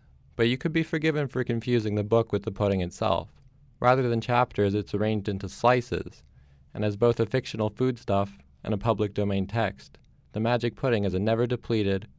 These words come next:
common resource that all can enjoy without depriving others.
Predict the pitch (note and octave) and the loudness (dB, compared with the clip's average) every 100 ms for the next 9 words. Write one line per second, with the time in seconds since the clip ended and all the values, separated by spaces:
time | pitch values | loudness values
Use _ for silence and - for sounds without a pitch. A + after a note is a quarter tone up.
0 | - - A2 G#2+ G#2 G#2+ F#2+ E2+ E2 - | -10 0 0 2 0 -2 0 -2 -2 -6
1 | - - G#2 G#2+ G#2+ G2+ G2 F#2+ G2 G2 | -14 -6 4 6 6 2 -2 -2 2 2
2 | F#2 F2 G2+ F2+ F#2+ G#2 G2 F2+ F2+ F2+ | 2 0 -2 -4 -4 -2 -2 0 -4 -4
3 | E2 - - | -4 -8 -12